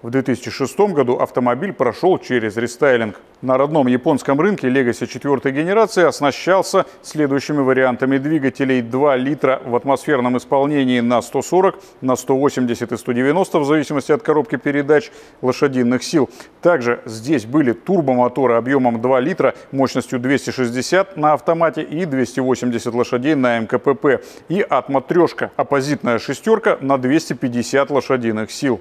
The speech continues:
Мотор объёмом два с половиной, в отличие от европейских вариантов, на родном японском рынке был представлен только в виде злой турбоверсии на двести восемьдесят пять лошадей. Такие автомобили крайне редкие, и вероятность найти подобную на вторичном рынке крайне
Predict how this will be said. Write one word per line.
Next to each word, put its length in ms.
Мотор 360
объёмом 440
два 160
с 60
половиной, 420
в 60
отличие 400
от 220
европейских 680
вариантов, 460
на 140
родном 260
японском 500
рынке 280
был 180
представлен 600
только 320
в 20
виде 300
злой 320
турбоверсии 640
на 140
двести 300
восемьдесят 540
пять 180
лошадей. 460
Такие 400
автомобили 580
крайне 480
редкие, 460
и 20
вероятность 640
найти 280
подобную 520
на 100
вторичном 500
рынке 300
крайне 560